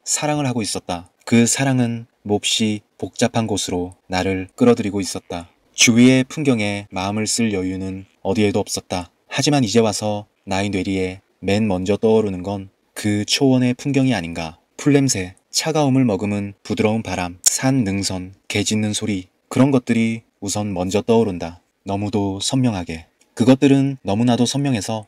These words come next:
손을 뻗으면 그 하나하나가 손가락으로 만져질 것만 같다. 그러나 그 풍경 속에 사람의 모습은 보이지 않는다. 아무도 없다. 그녀도 나도 없다. 우리들은 도대체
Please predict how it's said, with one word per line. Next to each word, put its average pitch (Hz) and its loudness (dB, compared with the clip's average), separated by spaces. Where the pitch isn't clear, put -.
손을 151 0
뻗으면 113 0
그 113 0
하나하나가 107 -2
손가락으로 127 0
만져질 101 -2
것만 101 -6
같다. 90 -8
그러나 113 0
그 120 0
풍경 143 0
속에 98 -4
사람의 123 2
모습은 104 -2
보이지 101 0
않는다. 87 -6
아무도 104 2
없다. 90 -8
그녀도 123 2
나도 104 -4
없다. - -12
우리들은 135 4
도대체 110 -2